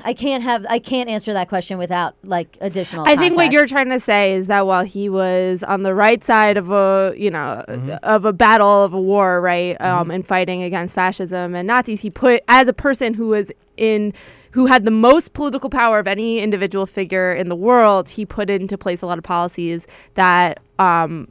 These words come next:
Speaker 2: you know, while he was fighting for the rights of some people, were, um, you know, d-, destroying other communities when he was in a place of extreme power.
Speaker 3: Not just that, he sided and worked with white supremacists
Speaker 2: Yeah.
Speaker 3: and pushed white supremacist policies,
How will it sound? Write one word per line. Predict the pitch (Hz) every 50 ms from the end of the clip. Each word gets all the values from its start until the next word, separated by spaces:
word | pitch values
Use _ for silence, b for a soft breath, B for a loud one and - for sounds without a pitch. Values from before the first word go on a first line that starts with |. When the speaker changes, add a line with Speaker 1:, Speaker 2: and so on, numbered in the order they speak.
| - _ -
Speaker 2:
you | 190 196
know, | 175 170
while | 160 165 180 185 180 180 180
he | 180 - 196
was | 180 180 180 170 -
fighting | - 226 226 240 240 233 220 208 214
for | - 214 196
the | 190 185
rights | 190 196 196 - 196
of | 185
some | - 220 214
people, | 196 190 190 180 - 185 180 175 175 175 160 151
were, | 165 170 180 175 175 170 160 175 175 170 170 - -
um, | - 175 156 151 - - 160 170 175 - _ _ _ _ _ _ _ _ _ - - -
you | - 233 202
know, | 180 - 170 - _ _
d-, | - - - - - _ _ -
destroying | - 214 - - - 240 240 240 214 208
other | 170 196 202 185
communities | - - 190 190 190 190 185 175 170 147 117 170 -
when | 190 185 180
he | 185 190 180
was | 180 175 180
in | 175 175 165 - _ _ -
a | 190 190
place | - - 196 175 165 -
of | 175 -
extreme | 175 - - - 165 160 175
power. | 185 165 170 151 147
Speaker 3:
Not | 156 196 233
just | - - 196 165 - -
that, | - 202 196 156 165 120
he | - 170 170
sided | 165 - - 175 160 175 180 170
and | 170 156 147
worked | 139 156 160 -
with | 151 131
white | 135 135 143
supremacists | - 160 - - 180 196 196 175 - - 135 123
Speaker 2:
Yeah. | 98 98 92
Speaker 3:
and | 90 104
pushed | - 151 135 -
white | 123 127 131 135
supremacist | - 143 - 156 147 147 - 151 139 -
policies, | - 165 180 185 175 - - 131 120 117